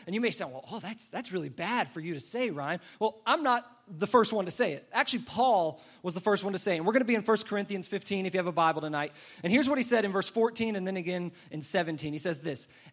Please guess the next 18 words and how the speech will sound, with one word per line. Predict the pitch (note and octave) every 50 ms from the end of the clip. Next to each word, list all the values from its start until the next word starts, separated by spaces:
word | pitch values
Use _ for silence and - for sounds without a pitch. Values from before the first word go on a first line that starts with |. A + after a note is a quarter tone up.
| _
"And | A3 G#3
if | G3 E3+ - -
Christ | - A3+ A#3+ C4+ D#4 D#4+ - -
has | - A#3+ A#3 F3+
not | G#3+ A3 A#3 A#3+ F#3
been | F#3+ A#3+ B3 C4 B3+
raised," | A#3 G#3 D#3+ C3+ B2+ C3 D#3 - - - - _ _ _ _ _
so | - - F#3
if | D#3
he | G3+ G3
didn't | E3+ B3 B3+ D4+ D4+
come | - A3+ A#3+ A#3+
back | A#3+ A#3 A#3+ -
from | G#3 A#3
the | A#3 A3+
dead, | D#3+ F#3 E3 D#3 D#3 D3+ - - - - _
"our | F3 E3+ D3+
preaching | - - A#3 C#4 C4+ - - C#4 C#4+ C#4 B3+ -